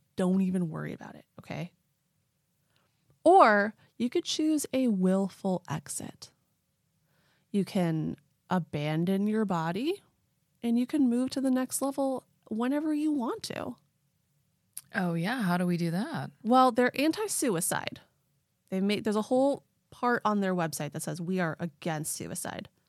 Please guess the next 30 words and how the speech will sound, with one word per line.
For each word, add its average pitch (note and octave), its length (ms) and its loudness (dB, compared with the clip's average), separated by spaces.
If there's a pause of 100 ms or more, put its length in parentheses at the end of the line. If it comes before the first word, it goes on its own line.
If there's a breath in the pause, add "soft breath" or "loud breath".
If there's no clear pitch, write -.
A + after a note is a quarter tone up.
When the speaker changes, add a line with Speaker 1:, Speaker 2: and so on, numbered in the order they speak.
(320 soft breath)
Speaker 2:
Is F#3+ 140 0
that F3+ 220 2
before, D3+ 580 -2 (100)
after? B2 640 -10
Speaker 1:
No, B3 120 2
Speaker 2:
What - 80 -8
Speaker 1:
current. B3 340 -2
Speaker 2:
we G#3 60 -4
Speaker 1:
They're, G3+ 200 0
Speaker 2:
know? G3 100 -4
Speaker 1:
they're A3 180 2
always D4 340 6
against C#4+ 380 2
it. C3+ 40 -4
It's - 160 -8
not C#4 200 -4
suicide. A#3+ 500 -6
Speaker 2:
Oh. F3 300 -8
Speaker 1:
That's A3 160 -4
not - 160 -2
suicide. - 420 0
Speaker 2:
Oh, - 20 -2
so G3 180 0
they've F#3+ 160 2 (100)
always A#3+ 420 4
taken - 280 -4
the - 80 -14
stance. F#3 560 0
Speaker 1:
Mm-hmm. F#3 140 -10
Speaker 2:
Okay. - 180 -8